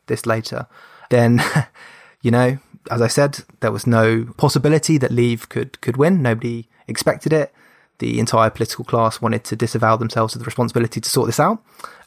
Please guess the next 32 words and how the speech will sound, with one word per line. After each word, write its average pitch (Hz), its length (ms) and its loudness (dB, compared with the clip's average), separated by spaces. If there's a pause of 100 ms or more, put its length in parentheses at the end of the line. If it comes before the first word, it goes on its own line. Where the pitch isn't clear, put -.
And 113 240 4
so 113 240 4
they 117 240 -4 (140)
threw 139 160 2
it 107 80 0
to 123 80 0
the 123 60 -2
people. 143 360 2
We 170 80 2
had 120 80 2
a 110 60 0
general 117 260 4
election 175 480 0 (140)
on 110 180 0
the 113 100 -2
eighth 117 220 -6
of 113 80 -6
June, 113 340 0
twenty 117 220 -2
seventeen, 123 540 0
after 110 400 -4
David 113 280 -4
Cameron 143 400 0 (540)
resigned. 127 400 0 (640)
And, 127 420 2 (160)
uh, 131 420 4
yeah, 143 220 0 (240)
it's 131 180 0
impo-, - 240 0
I, 110 280 0
I - 220 -16
think - 340 -8